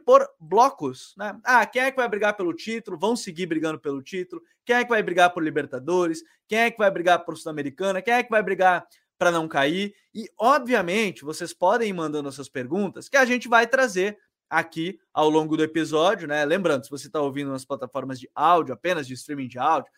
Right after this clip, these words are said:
Spotify, SoundCloud, o meu convite é sempre vocês acompanharem diretamente no YouTube pra você poder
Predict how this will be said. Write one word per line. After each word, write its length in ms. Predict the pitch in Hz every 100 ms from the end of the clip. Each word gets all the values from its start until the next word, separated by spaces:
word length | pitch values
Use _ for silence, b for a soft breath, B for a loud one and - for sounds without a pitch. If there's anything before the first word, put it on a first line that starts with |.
| _ _
Spotify, 460 | 143 135 - 147
SoundCloud, 560 | 147 139 131 139 165 139
o 20 |
meu 160 | 143 156
convite 480 | 175 170 147 147 156
é 40 |
sempre 240 | - 139 139
vocês 160 | 139
acompanharem 680 | 147 147 143 151 127 131 131 _ _
diretamente 640 | 147 147 147 151 143 -
no 80 | 147
YouTube 500 | 151 147 135 135 131 _ _ _ _ _ _ _
pra 140 | - 151
você 260 | 143 156
poder 420 | 156 143 135 131